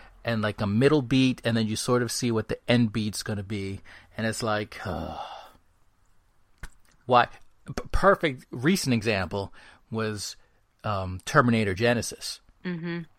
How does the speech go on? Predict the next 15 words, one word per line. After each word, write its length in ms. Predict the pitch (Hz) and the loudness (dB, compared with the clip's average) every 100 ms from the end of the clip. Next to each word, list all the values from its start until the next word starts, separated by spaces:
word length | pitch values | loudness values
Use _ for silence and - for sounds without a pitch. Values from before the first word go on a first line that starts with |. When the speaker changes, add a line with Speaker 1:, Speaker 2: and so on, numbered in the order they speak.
| _ _ _ | _ _ _
Speaker 1:
I 60 | 139 | 2
mean, 160 | 143 | 2
they 120 | 127 127 | 2 0
totally 380 | - 151 135 | 0 0 0
gave 300 | 113 120 123 | -2 -2 0
away 460 | 117 120 117 101 98 - - _ _ | 0 2 2 0 -2 -10 -20 _ _
the, 240 | 113 110 101 | -6 -4 0
uh, 160 | 98 92 - _ _ | -2 -2 -10 _ _
the, 280 | 107 101 95 - | -4 -4 -4 -8
what, 200 | 117 104 - | -6 -6 -4
that 200 | 107 95 | -4 -2
whatever 300 | 104 104 101 | -2 -2 -2
the 240 | 98 87 - _ _ _ | -4 -8 -12 _ _ _
twist 460 | - - 135 - - | -8 0 2 2 -2
was 520 | 101 98 92 95 - | -2 -2 -2 -2 -8